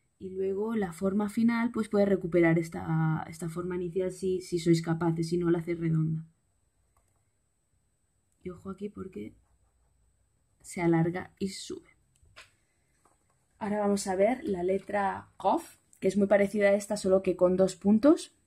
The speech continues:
Solo que es parecida, pero no. O sea, da lugar a engaños porque en realidad va a bajar más, como la vais a ver. Se hace esto,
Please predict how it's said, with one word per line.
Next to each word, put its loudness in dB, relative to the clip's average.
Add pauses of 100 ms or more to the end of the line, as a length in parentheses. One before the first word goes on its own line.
(160)
Solo 4
que 0 (160)
es -4
parecida, 4
pero 6
no. 6
O 0
sea, 0
da 6
lugar 6
a 6
engaños 2
porque -8
en -6
realidad 4
va 4
a 6
bajar 6
más, 4
como -6
la -4
vais -10
a -10
ver. -10 (1300)
Se -6
hace 2
esto, -2